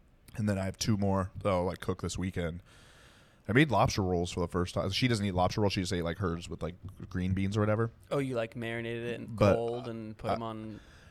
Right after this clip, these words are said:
Speaker 1: No, I do. I like hot lobster rolls. So while it was still hot,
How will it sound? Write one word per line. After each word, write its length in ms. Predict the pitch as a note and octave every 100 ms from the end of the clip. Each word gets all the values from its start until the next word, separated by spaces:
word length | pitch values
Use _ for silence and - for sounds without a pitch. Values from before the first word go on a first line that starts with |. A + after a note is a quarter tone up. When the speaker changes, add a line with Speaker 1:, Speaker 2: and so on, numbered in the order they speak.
| -
Speaker 1:
No, 80 | C#3+
I 80 | D#3+
do. 160 | D3+ D3+
I 140 | B2
like 180 | C#3 E3
hot 220 | A2 A2+
lobster 300 | C3+ D#3 E3+
rolls. 220 | E3 F3+
So 120 | - A2
while 220 | A2+ A#2
it 80 | G#2
was 100 | A2
still 240 | - G#2+
hot, 320 | F#2+ G2+ G#2+